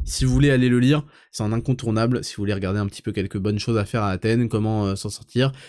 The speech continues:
quel est le, le, puis il y a, il y a de l'humour. Vous connaissez mes articles de blog pour ceux qui les lisent. Je cherche vos questions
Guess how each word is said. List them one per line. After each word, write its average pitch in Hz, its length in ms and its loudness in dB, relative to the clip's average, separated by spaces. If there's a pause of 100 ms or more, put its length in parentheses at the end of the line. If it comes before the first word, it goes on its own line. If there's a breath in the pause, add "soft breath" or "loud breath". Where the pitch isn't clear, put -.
(120 loud breath)
quel 107 160 -2
est 107 80 0
le, 101 300 0
le, 92 360 -2 (220 soft breath)
puis 104 120 -8
il - 20 -6
y 104 60 0
a, 98 60 2
il 98 100 -2
y 107 40 0
a 110 40 4
de 110 80 -2
l'humour. 120 300 4
Vous 98 140 -12
connaissez 95 360 -4
mes 101 120 2
articles - 240 -4
de 95 80 0
blog 107 220 -2
pour 107 140 -12
ceux 107 100 -8
qui 110 200 -6
les 120 380 2
lisent. 107 560 0 (1500 loud breath)
Je 98 120 -2
cherche 117 240 0
vos 113 120 -2
questions 123 720 2